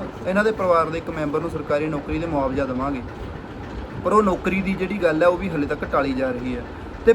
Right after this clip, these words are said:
ਪਿੰਡ ਦੀ ਜਿਹੜੀ ਦੇਸ਼ ਹਾਮ ਲੜ ਜ਼ਮੀਨ ਸੀ, ਸਾਡੇ ਇਲਾਕੇ ਦੇ ਵਿੱਚ ਇੱਕ ਉੱਨੀ ਸੌ ਬਾਨਵੇਂ 'ਚ ਐਕਟ ਬਣਿਆ ਸੀ, ਜਿਹਦੇ ਤਹਿਤ ਪਿੰਡ ਦੇ ਲੋਕਾਂ ਨੂੰ ਖੇਵੜ ਦੇ ਨਾਲ ਨਾਲ ਦੇਸ਼ ਹਾਮ ਲੜ ਦੇ ਮਾਲਕਾਨਾ ਹੱਕ ਦੇ ਦਿੱਤੇ ਗਏ ਸੀ, ਕਿਉਂਕਿ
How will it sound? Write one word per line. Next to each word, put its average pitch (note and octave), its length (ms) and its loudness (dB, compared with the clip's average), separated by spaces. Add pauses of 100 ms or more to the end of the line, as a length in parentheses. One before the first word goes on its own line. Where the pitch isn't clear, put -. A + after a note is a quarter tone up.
ਪਿੰਡ G#3+ 220 2
ਦੀ A3+ 160 2
ਜਿਹੜੀ A#3 220 2
ਦੇਸ਼ F#3+ 260 0
ਹਾਮ G3 160 2
ਲੜ F#3 160 4
ਜ਼ਮੀਨ D#3 400 0
ਸੀ, C3 160 -4 (420)
ਸਾਡੇ F#3+ 260 8
ਇਲਾਕੇ G#3+ 320 4
ਦੇ G#3+ 80 4
ਵਿੱਚ A3 160 0
ਇੱਕ G#3+ 100 -6
ਉੱਨੀ G3+ 180 -2
ਸੌ G3+ 120 -2
ਬਾਨਵੇਂ F#3 340 -2
'ਚ G3 80 -8
ਐਕਟ F3+ 220 -2
ਬਣਿਆ D3 300 0
ਸੀ, F#3 160 -6 (440)
ਜਿਹਦੇ G3+ 220 6
ਤਹਿਤ F#3+ 300 0
ਪਿੰਡ F#3+ 260 -4
ਦੇ F#3+ 140 -2
ਲੋਕਾਂ E3 360 -2
ਨੂੰ C#3+ 140 -2 (480)
ਖੇਵੜ G3 300 4
ਦੇ A3 160 6
ਨਾਲ F3+ 280 6
ਨਾਲ F3+ 180 2
ਦੇਸ਼ F#3+ 280 -2
ਹਾਮ G3 180 4
ਲੜ F#3 180 4
ਦੇ G#3 100 -2
ਮਾਲਕਾਨਾ F3+ 600 2
ਹੱਕ F3+ 240 0
ਦੇ F3 160 -2
ਦਿੱਤੇ D3+ 260 -4
ਗਏ F3 200 -2
ਸੀ, G#3 120 -4
ਕਿਉਂਕਿ G#3+ 340 0